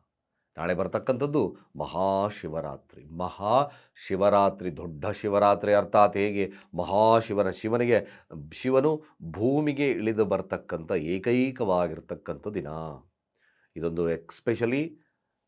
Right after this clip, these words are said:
ನಾನಾ ರೀತಿಯಾದಂಥ ವ್ಯಾಧಿಗಳಿಗೋಸ್ಕರ ಎಲ್ಲ ಕ್ಷೇತ್ರದ, ಅಲ್ಲಂದ್ರೆ ಎಲ್ಲ ರಾಶಿ ನಕ್ಷತ್ರದವರು ಕೂಡ ಈ ಸರಳವಾಗಿರ್ತಕ್ಕಂಥ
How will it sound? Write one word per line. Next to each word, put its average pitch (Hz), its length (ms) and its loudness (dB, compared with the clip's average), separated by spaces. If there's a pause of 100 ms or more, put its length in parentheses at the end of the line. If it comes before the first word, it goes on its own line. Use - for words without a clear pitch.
(120)
ನಾನಾ 107 580 6
ರೀತಿಯಾದಂಥ 113 600 2
ವ್ಯಾಧಿಗಳಿಗೋಸ್ಕರ 110 1160 0 (680)
ಎಲ್ಲ 113 500 8
ಕ್ಷೇತ್ರದ, 110 520 -2
ಅಲ್ಲಂದ್ರೆ 101 320 0
ಎಲ್ಲ 113 280 6
ರಾಶಿ 117 480 2 (180)
ನಕ್ಷತ್ರದವರು 127 680 0
ಕೂಡ 139 180 2 (420)
ಈ 123 240 -2
ಸರಳವಾಗಿರ್ತಕ್ಕಂಥ 107 1500 2